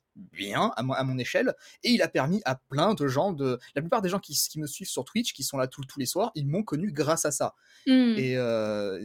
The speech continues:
Speaker 1: c'est, c'est, c'est dingue, tu dis, putain, merde, la, l'image que tu dois avoir de moi, du coup, euh. <laughs>
Speaker 2: <laughs>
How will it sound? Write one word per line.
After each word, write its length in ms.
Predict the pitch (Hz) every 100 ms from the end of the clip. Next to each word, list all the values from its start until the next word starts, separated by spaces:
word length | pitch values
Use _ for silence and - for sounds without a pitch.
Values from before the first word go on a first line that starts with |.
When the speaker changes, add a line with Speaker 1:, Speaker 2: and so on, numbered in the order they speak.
| 113
Speaker 1:
c'est, 180 | - 117
c'est, 140 | -
c'est 140 | -
dingue, 200 | 143 160
tu 120 | 131 127
dis, 140 | 143
putain, 220 | 135 135 113
merde, 200 | 131 107
la, 360 | 95 95 95
l'image 500 | 95 104 104 120 -
que 60 | -
tu 100 | -
dois 100 | 120
avoir 160 | 123 117
de 60 |
moi, 140 | 123 151
du 140 | 123
coup, 260 | - 165 147
euh. 100 | 139 - - - -
<laughs> 0 |
Speaker 2:
<laughs> 100 | 269